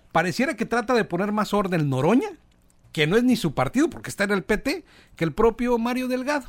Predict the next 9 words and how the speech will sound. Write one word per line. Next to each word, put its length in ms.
Dice 260
Noroña, 400
"Estoy 320
muy 380
preocupado 760
porque 320
la 120
ambición 440
personal 600